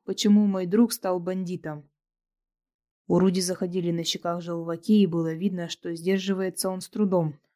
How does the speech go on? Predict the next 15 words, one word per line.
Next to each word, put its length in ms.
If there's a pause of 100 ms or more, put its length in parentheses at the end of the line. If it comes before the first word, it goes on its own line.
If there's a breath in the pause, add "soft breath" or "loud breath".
(140)
но 120
спустя 500
несколько 520
мгновений 800
ему 460
удалось 500
взять 400
себя 260
в 120
руки. 360 (1040)
Ты, 280
Ворон, 560
всегда 400
был 160
счастливчиком, 880